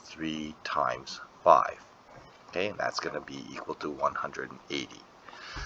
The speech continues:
For this one here, we'll use a factor tree. So I'm gonna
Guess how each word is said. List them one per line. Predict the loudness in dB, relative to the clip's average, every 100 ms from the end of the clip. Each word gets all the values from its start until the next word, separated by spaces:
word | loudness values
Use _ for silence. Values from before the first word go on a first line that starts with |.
| -8 0 0 0 -4 -10 -12 -12 -2
For | 8 10 12 12
this | 10 12
one | 12 12
here, | 8 6
we'll | 6 6
use | 6 2 4 6
a | 6
factor | 12 12 12 6
tree. | -2 -2 -2 -2
So | 2 2
I'm | 4
gonna | 2